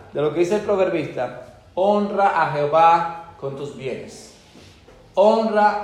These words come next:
a Jehová con tus bienes. Honra a Jehová con tus bienes. ¿Y Dios qué va a hacer? Va a hacer rebosar, va a hacer sobreabundar grandemente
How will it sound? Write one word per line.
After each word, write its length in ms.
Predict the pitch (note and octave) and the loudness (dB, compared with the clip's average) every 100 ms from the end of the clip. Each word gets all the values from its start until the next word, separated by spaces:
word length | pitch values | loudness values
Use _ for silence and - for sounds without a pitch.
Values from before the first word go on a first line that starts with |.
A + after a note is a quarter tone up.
| D#3 | -4
a 100 | D3 | -2
Jehová 640 | D3 C#3 D#3+ F3+ - - - - - | -2 2 4 2 0 -10 -16 -20 -10
con 160 | C#3+ C#3 | -10 -8
tus 180 | D3 | -10
bienes. 500 | A#2+ B2+ G#2+ - - - - - - _ _ | -8 -10 -10 -14 -20 -20 -20 -20 -20 _ _
Honra 680 | G3+ A#3 A3+ G#3+ G#3+ F#3 | 2 2 0 2 2 2
a 80 | D#3+ | -2
Jehová 680 | D3 C#3+ D3+ F3 - - - - | 0 -2 0 0 -2 -8 -18 -14
con 160 | C#3 C#3 | -12 -10
tus 160 | C#3 | -12
bienes. 580 | B2+ A#2+ G#2 - - - - - - - - - - - - | -12 -12 -12 -16 -20 -20 -20 -20 -20 -20 -20 -20 -20 -20 -10
¿Y 120 | C#3 | -4
Dios 240 | D#3 F#3 | 0 0
qué 80 | F#3+ | 2
va 80 | F#3+ | 0
a 40 | |
hacer? 440 | G3 A#3 C4+ - - - - - - - - | 2 0 -2 -6 -12 -18 -20 -20 -18 -18 0
Va 160 | D#3 F#3 | 4 6
a 60 | |
hacer 380 | F#3+ - F#3 F#3 F3 | 4 0 2 2 0
rebosar, 960 | F3 E3+ C#3 C#3 C#3 D#3 C#3+ - B2 - - - - - | -2 0 0 -4 0 2 2 0 -6 -14 -20 -20 -20 -4
va 120 | D3+ F3+ | 2 2
a 40 | |
hacer 260 | F3+ G3 G3 | 2 -2 -4
sobreabundar 1200 | - G3+ G3 F#3+ F#3 F3+ E3+ D3+ D#3+ G3 G3 F#3 | -2 -2 2 4 4 4 -2 -2 2 4 4 2
grandemente 1400 | F3+ F3+ F3 E3 F3+ A#3+ C4+ G#3+ A#3 A#3+ A3+ - - | 0 0 -2 -4 -4 -4 -4 -2 -2 -2 -8 -14 -20